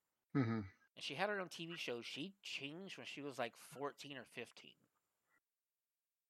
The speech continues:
Speaker 2: But
Speaker 1: Huh.
Speaker 2: then when she turned eighteen, he or she turned eighteen.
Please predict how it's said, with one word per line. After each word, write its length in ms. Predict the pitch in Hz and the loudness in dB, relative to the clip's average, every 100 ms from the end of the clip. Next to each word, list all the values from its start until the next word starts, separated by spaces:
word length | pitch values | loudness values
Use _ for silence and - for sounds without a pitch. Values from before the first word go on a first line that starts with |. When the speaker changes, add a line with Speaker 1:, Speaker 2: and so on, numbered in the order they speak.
| - 117 | -6 0
Speaker 2:
But 240 | 127 - 156 | 0 12 12
Speaker 1:
Huh. 140 | 165 | 12
Speaker 2:
then 160 | 160 151 | 12 -2
when 100 | 139 | -2
she 160 | - | -4
turned 380 | - 170 156 139 - | 0 0 0 -2 -2
eighteen, 920 | 151 185 - - 135 127 127 127 131 _ _ _ _ _ _ _ | -2 -2 -8 -8 -6 -6 -10 -12 -16 _ _ _ _ _ _ _
he 260 | - 190 175 | -2 2 2
or 60 | 127 | 2
she 300 | - 135 127 | 0 -2 -4
turned 240 | 143 123 | -8 -6
eighteen. 520 | 139 - 117 110 117 | -6 -6 -10 -10 -16